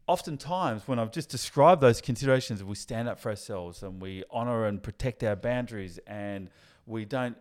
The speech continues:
we stop feeling inferior to other people and fully own ourselves, and we have personal power and autonomy and agency, and we're curious, and we,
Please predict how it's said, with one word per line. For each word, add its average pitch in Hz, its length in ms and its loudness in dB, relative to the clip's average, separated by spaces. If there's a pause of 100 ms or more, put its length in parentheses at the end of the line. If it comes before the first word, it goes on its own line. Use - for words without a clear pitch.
we 120 120 -12
stop 113 200 -6
feeling 117 340 -4
inferior 120 400 -4
to - 80 -4
other 107 160 0
people 127 440 -2
and 98 100 -4
fully 123 280 -4
own 127 160 -2
ourselves, 104 400 -4
and 107 180 -8
we 107 160 -4
have 113 240 -6
personal 120 360 -6
power 123 500 0
and 104 160 -4
autonomy 117 840 0
and 104 260 -4
agency, 135 560 -6 (480)
and 120 460 -2 (380)
we're 120 180 0
curious, 139 680 4
and 120 440 -6
we, 117 360 -8